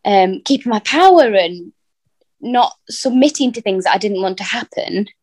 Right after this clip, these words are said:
because I didn't want interference afterwards. And it felt like a really difficult balance. Um,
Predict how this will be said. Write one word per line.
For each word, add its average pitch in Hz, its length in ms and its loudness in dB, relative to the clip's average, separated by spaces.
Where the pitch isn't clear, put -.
because 202 680 2
I 202 180 0
didn't 202 340 -2
want 190 240 0
interference - 520 0
afterwards. - 1040 -8
And 202 100 0
it - 140 0
felt 233 220 4
like 214 180 0
a 220 80 -2
really 202 460 -2
difficult - 840 -4
balance. 190 600 -2
Um, 185 540 0